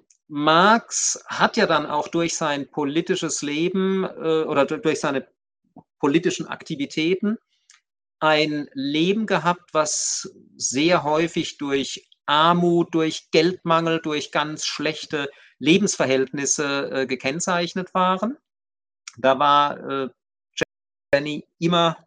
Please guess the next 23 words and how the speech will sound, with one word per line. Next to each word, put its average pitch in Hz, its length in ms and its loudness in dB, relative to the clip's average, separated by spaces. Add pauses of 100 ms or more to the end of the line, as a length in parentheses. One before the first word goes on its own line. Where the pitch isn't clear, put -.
(100)
dabei. 147 500 2
Also 156 160 -4
irgend-, 151 300 -8
insofern, 180 1120 0 (280)
glaube 160 260 4
ich - 80 -6
schon, 165 240 0
kann 156 140 -4
man 151 180 -2
sagen, 143 380 4
es 135 200 -4
war 143 120 0
eine 139 160 -4
sehr, 143 420 0 (440)
sehr 147 440 0
feste, - 880 0
innige 180 540 -2
Beziehung 151 600 -6
von 131 240 -4
beiden 107 320 0
Seiten. - 400 -10 (480)
Ähm, 139 600 0 (880)
was 135 920 -2